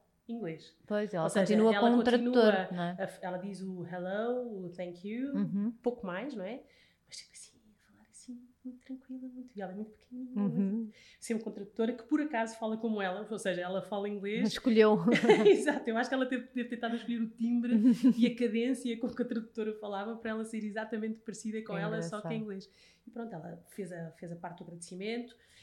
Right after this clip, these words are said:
Speaker 1: Como ela não fala inglês, eh, o curso não é dado por ela, porque senão ia demorar muito mais tempo, e
Speaker 2: Uhum.
Speaker 1: portanto ela escolhe as certi-, as, as consultoras certificadas de maior, eh, com,
Speaker 2: Uhum.
Speaker 1: com quem ela, a quem ela dê aulas em particular sobre isso.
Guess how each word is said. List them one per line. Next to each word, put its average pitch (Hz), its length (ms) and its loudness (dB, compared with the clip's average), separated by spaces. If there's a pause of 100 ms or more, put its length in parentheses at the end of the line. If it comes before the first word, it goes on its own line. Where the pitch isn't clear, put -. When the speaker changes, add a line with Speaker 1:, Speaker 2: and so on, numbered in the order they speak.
(200)
Speaker 1:
Como 220 240 -2
ela 214 140 0
não 208 140 -6
fala 202 200 -2
inglês, 196 640 -6
eh, 190 300 -8
o 220 80 -8
curso - 340 -6
não 185 120 -6
é 175 80 -8
dado 175 320 -6
por 180 100 -4
ela, 170 400 -6
porque - 140 -20
senão 165 180 -10
ia 160 80 -12
demorar 165 380 -6
muito 175 280 -8
mais 175 220 -12
tempo, 208 220 -4
e - 20 0
Speaker 2:
Uhum. 185 200 -2
Speaker 1:
portanto 180 220 -6
ela 175 160 -6
escolhe 170 460 -10 (340)
as 170 120 -8
certi-, - 360 -14
as, 170 360 -8
as 170 100 -12
consultoras 170 460 -10
certificadas 165 640 -10 (120)
de 165 80 -10
maior, 160 380 -6
eh, 156 80 -12 (180)
com, 165 60 -4
Speaker 2:
Uhum. 190 80 -2
Speaker 1:
com 185 140 -2
quem 175 120 -6
ela, 170 320 -4
a 180 80 -10
quem 208 180 -6
ela 170 200 -4
dê 170 80 -6
aulas 170 280 -2
em 165 60 -8
particular - 380 -14
sobre 170 260 -10
isso. - 220 -10